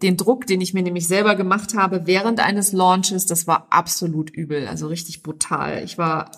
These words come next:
knallhart zu mir selber. Ich kannte keine, ich habe also keine Gefang-, keinerlei Gefangene gemacht, wenn's um meine eigene Performance ging, äh, und während des Launchens. Und,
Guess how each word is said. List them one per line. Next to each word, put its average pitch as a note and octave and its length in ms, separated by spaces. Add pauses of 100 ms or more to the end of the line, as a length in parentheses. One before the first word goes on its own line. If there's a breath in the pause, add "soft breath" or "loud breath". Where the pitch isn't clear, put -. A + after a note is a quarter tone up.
(360)
knallhart E3 580
zu - 120
mir C3 160
selber. B2+ 400 (500 loud breath)
Ich - 160
kannte F#3 340
keine, F3 460
ich E3+ 100
habe F#3 140
also D#3+ 160
keine F#3+ 320
Gefang-, F3+ 400
keinerlei G3 420
Gefangene F#3 560
gemacht, E3 380
wenn's E3 280 (340 loud breath)
um F#3+ 120
meine F3 240
eigene F3+ 280
Performance F3+ 640
ging, E3+ 540
äh, D#3+ 260
und E3 280
während E3+ 260
des D#3+ 160
Launchens. D#3 680
Und, E3+ 380